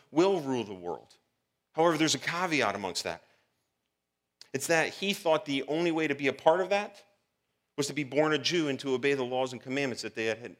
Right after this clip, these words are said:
uh, that they had. Do you remember the birth certificate we started talking about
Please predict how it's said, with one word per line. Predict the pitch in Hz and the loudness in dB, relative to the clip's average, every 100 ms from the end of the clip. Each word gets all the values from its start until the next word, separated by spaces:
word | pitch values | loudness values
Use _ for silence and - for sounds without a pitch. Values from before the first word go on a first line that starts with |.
| - | -8
uh, | 104 101 | -6 -6
that | 104 | -6
they | 101 | -6
had. | 104 135 92 - _ _ _ _ _ _ _ _ _ _ _ _ _ _ _ _ _ _ _ _ _ _ _ _ _ _ _ _ _ | -2 -4 -4 -12 _ _ _ _ _ _ _ _ _ _ _ _ _ _ _ _ _ _ _ _ _ _ _ _ _ _ _ _ _
Do | |
you | 156 | 0
remember | 196 254 | 0 2
the | 143 | 2
birth | 135 147 | 4 2
certificate | - 160 170 160 | 0 -2 -4 -2
we | 160 | -2
started | 170 156 | -2 0
talking | - 135 156 | 0 0 -2
about | 156 165 | -4 -4